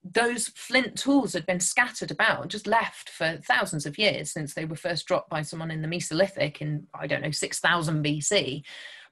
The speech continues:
But then when the medieval people were building their chapel and burying their loved ones in this graveyard, when they were shoveling the soil in,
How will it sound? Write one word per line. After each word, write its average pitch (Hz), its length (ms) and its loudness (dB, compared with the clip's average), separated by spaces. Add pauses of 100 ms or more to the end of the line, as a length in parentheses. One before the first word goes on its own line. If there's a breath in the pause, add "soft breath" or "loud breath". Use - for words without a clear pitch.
But 214 220 4
then 226 220 4
when 240 220 6
the 277 60 6
medieval 240 500 4
people 170 420 -4
were 170 80 -4
building 190 320 2
their 156 140 -2
chapel 247 440 0
and 160 120 0
burying 185 400 4
their 165 160 -2
loved 226 300 0
ones 165 340 -6
in 160 160 0
this 156 220 -4
graveyard, 208 840 2 (300 loud breath)
when 247 180 6
they 285 140 8
were 226 80 -2
shoveling 233 560 2
the 185 40 -2
soil 262 460 2
in, 185 280 -8